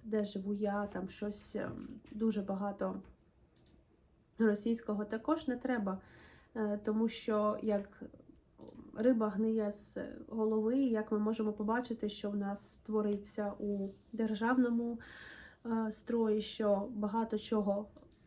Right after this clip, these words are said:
як, е, здавалося, тридцять років незалежна Україна, проте дуже багато чого російського, не тільки у нас, а й у Києві, і у всій, всій Україні. Тож треба це, з цим боротися.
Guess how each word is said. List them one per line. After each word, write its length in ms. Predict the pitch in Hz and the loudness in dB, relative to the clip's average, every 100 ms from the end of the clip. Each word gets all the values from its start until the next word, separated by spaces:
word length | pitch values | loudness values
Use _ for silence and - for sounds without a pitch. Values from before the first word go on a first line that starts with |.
| - - | -20 -12
як, 420 | 214 214 196 - - - _ _ _ - | -2 -2 -2 -8 -18 -20 _ _ _ -6
е, 260 | 208 196 185 - _ - | -4 -4 -6 -12 _ -8
здавалося, 540 | 208 208 214 208 208 | 0 2 4 2 0
тридцять 340 | 208 220 226 220 | -4 -2 0 2
років 320 | 208 208 220 | 0 0 -2
незалежна 540 | 220 214 202 196 208 | 0 2 2 0 -2
Україна, 460 | 202 - 220 311 330 | -4 -2 2 4 2
проте 300 | - 208 214 | 0 -4 -2
дуже 220 | 214 214 | 0 0
багато 420 | 202 202 220 226 | -2 0 -2 -2
чого 500 | 226 - 196 190 214 - | -6 -2 -2 0 -4 -4
російського, 880 | 220 208 190 - 202 190 - 190 185 226 | -4 -4 -4 -4 -4 -4 -4 -4 -4 -2
не 180 | 214 | 0
тільки 320 | 214 220 220 196 | 0 -2 -2 -2
у 40 | |
нас, 420 | 196 190 247 - - | 0 0 -4 -6 -6
а 140 | 208 | -2
й 140 | 196 202 | 0 -2
у 40 | |
Києві, 480 | 196 - 233 247 233 | -6 -2 0 2 0
і 260 | 226 - 208 | -2 -2 -2
у 80 | |
всій, 360 | 196 - - 220 | -2 -6 -2 -2
всій 260 | 208 - 208 | -2 -4 -4
Україні. 580 | 202 208 196 196 190 - - - - - - - | -2 -4 -2 -2 -4 -8 -18 -20 -20 -20 -12 0
Тож 280 | 233 226 - | 0 0 -4
треба 320 | 226 220 208 | 0 2 0
це, 360 | 202 - - | -2 -4 -2
з 120 | 202 - | -4 2
цим 160 | 214 | 2
боротися. 680 | 196 196 226 262 262 214 | 2 0 0 -2 -4 -4